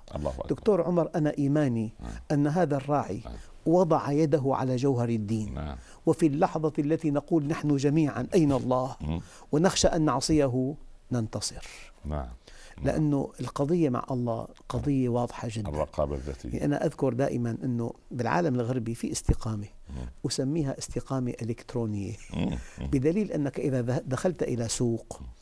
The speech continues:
Speaker 2: وفي مليارات الدولارات وأخذت حاجة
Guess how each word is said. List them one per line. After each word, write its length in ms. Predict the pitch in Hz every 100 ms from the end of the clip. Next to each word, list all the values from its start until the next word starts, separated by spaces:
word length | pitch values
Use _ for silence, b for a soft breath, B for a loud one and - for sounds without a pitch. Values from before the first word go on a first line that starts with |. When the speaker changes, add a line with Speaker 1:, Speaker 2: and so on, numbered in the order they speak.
| -
Speaker 2:
وفي 280 | - - 190
مليارات 560 | 156 135 139 160 190 -
الدولارات 680 | 113 110 104 107 113 - - - b b b b b -
وأخذت 960 | 135 - - _ - - - 190 -
حاجة 460 | - 156 135 107